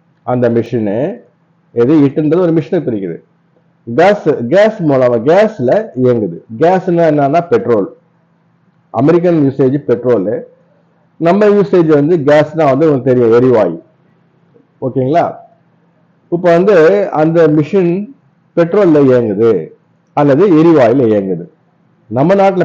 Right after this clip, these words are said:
பெட்ரோல்னா சொல்லுவோம், கேஸ் சொல்ல மாட்டோம். பெட்ரோல் பங்க்னு சொல்லுவோம். ஆனா யூ எஸ்ல கேஸ் ஸ்டேஷன், கேசலின், கேசலினுடைய ஷார்ட் ஃபார்ம் தான் கேஸ். அங்க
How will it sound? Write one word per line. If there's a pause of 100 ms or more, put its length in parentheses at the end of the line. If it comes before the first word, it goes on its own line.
பெட்ரோல்னா
சொல்லுவோம்,
கேஸ்
சொல்ல
மாட்டோம். (160)
பெட்ரோல்
பங்க்னு
சொல்லுவோம். (380)
ஆனா
யூ
எஸ்ல (280)
கேஸ்
ஸ்டேஷன், (640)
கேசலின், (120)
கேசலினுடைய
ஷார்ட்
ஃபார்ம்
தான்
கேஸ்.
அங்க